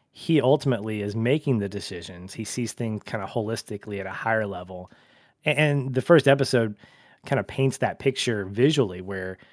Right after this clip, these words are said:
he's looking out over the pitch and he sees all of the,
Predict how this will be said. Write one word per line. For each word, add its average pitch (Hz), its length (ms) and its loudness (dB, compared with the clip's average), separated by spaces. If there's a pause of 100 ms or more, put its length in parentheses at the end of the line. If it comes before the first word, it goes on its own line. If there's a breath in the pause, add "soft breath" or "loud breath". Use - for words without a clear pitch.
(100)
he's 110 180 -4
looking 113 300 -2
out 104 160 -2
over 117 240 -2
the 107 100 -4
pitch 107 380 -8
and 101 80 -10
he 113 100 -10
sees 104 460 -8
all 113 240 -2
of 104 100 -8
the, 98 280 -6